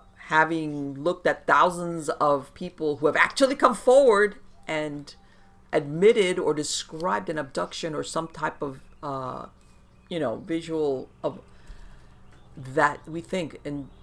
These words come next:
people say, "Well, what do you mean?" In other words, you're only depending on witness, witnesses of some type? Yeah, because we really, really don't know. Uh,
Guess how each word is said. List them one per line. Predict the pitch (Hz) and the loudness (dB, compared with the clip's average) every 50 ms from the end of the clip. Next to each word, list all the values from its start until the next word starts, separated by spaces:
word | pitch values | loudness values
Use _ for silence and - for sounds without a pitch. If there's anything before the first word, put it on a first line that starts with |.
| - - | -14 -12
people | 180 170 165 165 | -10 -8 -6 -4
say, | - 165 | -2 -2
"Well, | 151 143 151 143 - - - - - - - | -2 0 -2 -2 -2 -4 -8 -20 -18 -10 -8
what | 185 | -6
do | 185 202 | -4 -4
you | 190 | -4
mean?" | 180 185 180 151 131 123 180 - - - - - - - | -6 -6 -6 -6 -8 -10 -12 -16 -20 -20 -20 -20 -14 -8
In | 165 | -6
other | 180 190 196 | -4 -2 -2
words, | 180 160 165 185 - | -2 -2 -2 -2 0
you're | 165 160 | -2 -2
only | 165 170 160 151 143 - - - - | -2 -2 -6 -8 -10 -12 -16 -12 -12
depending | 147 - 170 156 160 160 147 | -10 -6 -6 -6 -6 -4 -4
on | 143 139 139 | -4 -4 -4
witness, | 135 156 156 - - 165 160 - - - - - - - - - - | -6 -6 -8 -6 -10 -10 -10 -10 -12 -12 -14 -18 -20 -20 -20 -16 -8
witnesses | 165 165 175 - 214 202 - 277 277 277 - - - - - - - - - | -6 -6 -4 -6 -6 -8 -8 -10 -12 -12 -14 -16 -18 -20 -20 -20 -20 -14 -14
of | 170 - | -12 -8
some | - 170 185 | -8 -8 -8
type? | - 185 202 330 330 - - - - - - - - - - - - - - - - - - - - - - - - - - - - - - - - - - - - | -6 -6 -6 -6 -8 -14 -20 -20 -20 -20 -20 -20 -20 -20 -20 -20 -20 -20 -20 -20 -20 -20 -20 -20 -20 -20 -20 -20 -20 -20 -20 -20 -20 -20 -20 -20 -20 -20 -20 -20 -14
Yeah, | - 160 180 170 143 - - - - - - | -12 -10 -10 -10 -12 -14 -16 -20 -20 -20 -14
because | - 156 147 | -12 -10 -8
we | 147 160 | -6 -8
really, | 156 156 165 165 160 147 | -6 -6 -6 -6 -6 -6
really | - - 160 147 139 131 - | -8 -10 -10 -10 -10 -10 -8
don't | - 143 - - - | -8 -10 -10 -10 -12
know. | 139 135 135 135 - - - - - - - - - - - - - - - - - _ _ - - - - - _ - - _ - - - - - - - | -14 -12 -12 -12 -14 -16 -18 -20 -20 -20 -20 -20 -20 -20 -20 -20 -20 -20 -20 -20 -20 _ _ -20 -20 -20 -20 -20 _ -20 -20 _ -20 -20 -20 -20 -20 -10 -4
Uh, | 143 143 139 135 135 135 131 127 131 123 127 131 139 | -2 0 4 4 4 4 4 2 0 0 0 -2 -2